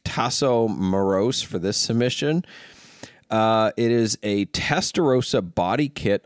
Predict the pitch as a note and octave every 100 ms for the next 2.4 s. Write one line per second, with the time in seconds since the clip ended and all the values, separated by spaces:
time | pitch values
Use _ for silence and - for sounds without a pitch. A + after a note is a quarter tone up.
0 | - F2+ F#2+ A2+ - F#2 E2 - B2 C3+
1 | A#2+ A#2 - - C#3 A#2 A2+ A2+ A2 -
2 | A2 B2 E2+ B1